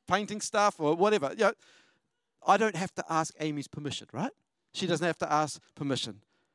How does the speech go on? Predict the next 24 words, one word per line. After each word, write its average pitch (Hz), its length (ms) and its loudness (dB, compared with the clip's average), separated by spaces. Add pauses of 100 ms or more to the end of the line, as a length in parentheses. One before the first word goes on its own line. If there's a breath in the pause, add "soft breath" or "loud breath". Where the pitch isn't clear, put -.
(460)
So 170 100 4
we 220 120 4
have 214 160 4
that 220 160 2
within 185 220 -2
our 170 100 4
budget, 175 400 0
but 190 160 -4
when 285 100 -4
it - 100 -14
comes 254 260 -6
to 196 80 -8
making 196 260 -6
decisions 165 560 -8
around 123 280 -6
the 104 80 -16
things 151 320 -10
we 139 120 -6
need 131 340 -4
in 107 160 -12
our - 80 -14
house 180 400 0
and 101 80 -18
our 80 100 -18